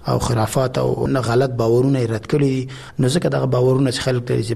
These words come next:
په شپې کې جارو مه کوئ، د چهارشنبې په شپه ورځ داسې مه کوئ، پنجشنبې داسې مه کوئ، نوکان مه اخلئ او خپل، اه، بوټونه په سر مږدئ، جارو چپه مږدئ او داسې نور یا مسافر وځي، هغې پسې اوبه اچوي. دغه ټول غیر شرعي باورونه دي چې اسلام سره اړخ نه لګوي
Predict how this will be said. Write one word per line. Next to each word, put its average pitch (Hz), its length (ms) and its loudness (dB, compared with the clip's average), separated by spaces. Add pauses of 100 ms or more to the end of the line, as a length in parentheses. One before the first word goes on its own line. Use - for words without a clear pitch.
په 120 100 2
شپې 127 320 0
کې 123 60 -4
جارو 117 320 2
مه 117 120 -2
کوئ، 117 220 -2
د 113 100 -6
چهارشنبې 117 540 -2
په 117 60 -6
شپه 113 140 -4
ورځ 110 160 0
داسې 123 260 0
مه 120 120 -2
کوئ، 117 160 -2
پنجشنبې 113 560 -2
داسې 127 180 0
مه 117 120 -2
کوئ، 117 180 -2
نوکان 127 460 0
مه 117 160 -2
اخلئ 123 220 -2
او 117 60 0
خپل، 123 300 0
اه، - 500 -6
بوټونه 127 380 0
په 127 260 0
سر 120 240 -4
مږدئ، 120 280 0 (100)
جارو 123 160 2
چپه 131 300 -2
مږدئ 123 400 0
او 202 100 4
داسې 196 220 2
نور 180 340 4 (320)
یا 143 160 2
مسافر 135 420 0
وځي، 135 340 4
هغې 127 200 0
پسې - 100 -2
اوبه 135 320 2
اچوي. 135 280 -4 (280)
دغه 190 240 2
ټول 190 440 0 (100)
غیر 139 420 2
شرعي 123 360 0
باورونه 127 500 2
دي 156 140 0
چې 143 100 -6
اسلام 135 320 -2
سره 123 320 0
اړخ 131 200 -2
نه 156 200 4
لګوي 170 200 2